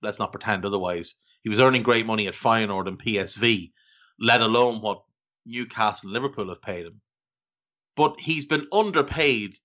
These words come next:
in comparison to his teammates while at Liverpool. He is the most used midfield player under Jurgen Klopp. And after Fabinho, he's the second most important midfield player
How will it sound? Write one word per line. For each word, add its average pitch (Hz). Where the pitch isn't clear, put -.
in 147
comparison 131
to 117
his 101
teammates 110
while 120
at 107
Liverpool. 117
He 214
is 196
the 139
most 185
used 160
midfield 135
player 101
under 127
Jurgen 107
Klopp. 87
And 131
after 185
Fabinho, 139
he's 110
the 117
second 139
most 117
important 117
midfield 98
player 92